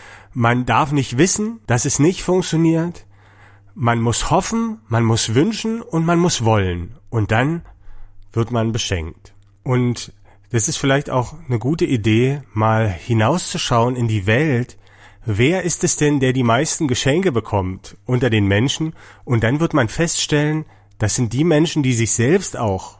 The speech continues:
verschenken. Also wer sich selbst viel verschenkt, der bekommt auch ganz viel geschenkt. Also das ist auch noch so ein Tipp. Verschenk dich,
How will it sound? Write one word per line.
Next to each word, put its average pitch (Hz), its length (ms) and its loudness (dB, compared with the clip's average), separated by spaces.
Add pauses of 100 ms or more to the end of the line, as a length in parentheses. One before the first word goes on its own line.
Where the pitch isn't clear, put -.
(140)
verschenken. 98 760 -2 (460)
Also 104 260 -2
wer 131 160 2
sich 131 180 -2
selbst 180 580 0 (220)
viel 208 360 0
verschenkt, 147 480 0
der 131 80 0
bekommt 127 360 -2
auch 110 140 -4
ganz 101 220 -2
viel 113 160 -2
geschenkt. 117 360 -2
Also 104 180 0
das 120 160 2
ist - 80 -6
auch 135 120 0
noch 156 140 2
so 120 80 0
ein 113 100 0
Tipp. - 280 -2 (680)
Verschenk 160 580 0
dich, - 300 -2